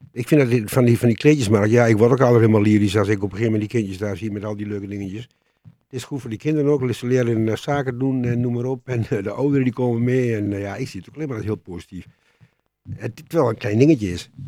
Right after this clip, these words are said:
Hè? Het hoeft niet groot te zijn om iets, eh, tot een succes te maken. Dat, het kan ook heel klein zijn. En dat is denk ik ook de kracht van een marktplein. Dat, eh, die, daar kunnen allerlei kleine dingetjes gebeuren. Hè? Ik bedoel, als je de inrichting van het, eh,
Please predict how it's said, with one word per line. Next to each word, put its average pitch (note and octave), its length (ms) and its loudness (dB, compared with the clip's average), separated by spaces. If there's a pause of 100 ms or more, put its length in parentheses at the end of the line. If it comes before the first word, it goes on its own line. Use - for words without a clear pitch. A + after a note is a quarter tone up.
Hè? G2+ 160 -4
Het A#2+ 220 0
hoeft D3 120 4
niet B2+ 120 8
groot D3 180 6
te C3 60 0
zijn G#2 320 2
om G2+ 100 2
iets, A2 220 0
eh, A2 80 4
tot A2 160 2
een G#2+ 80 0
succes C#3+ 340 2
te A#2+ 80 -2
maken. F2+ 380 -4
Dat, F2+ 200 -4
het F2+ 160 -8
kan - 120 -10
ook F2+ 100 -6
heel G2 120 -2
klein B2+ 240 -2
zijn. E2+ 260 -10 (460)
En A2 120 -10
dat C#3 140 6
is B2 80 4
denk A#2+ 120 4
ik A2 80 2
ook A2 100 0
de G2+ 60 -6
kracht C#3+ 220 2
van A#2 120 2
een G#2+ 80 4
marktplein. A2 500 2
Dat, G2+ 200 -2
eh, G#2 160 0
die, G#2 160 -6
daar G#2+ 160 0
kunnen C#3 240 6
allerlei A2+ 280 4
kleine B2 260 4
dingetjes A2+ 280 4
gebeuren. A2+ 440 4
Hè? A#2 80 2
Ik C#3 80 4
bedoel, G#2+ 160 4
als G#2+ 140 2
je A2 140 2
de G#2+ 140 2
inrichting A#2+ 340 2
van G#2+ 140 0
het, F#2 160 -2
eh, G#2+ 100 0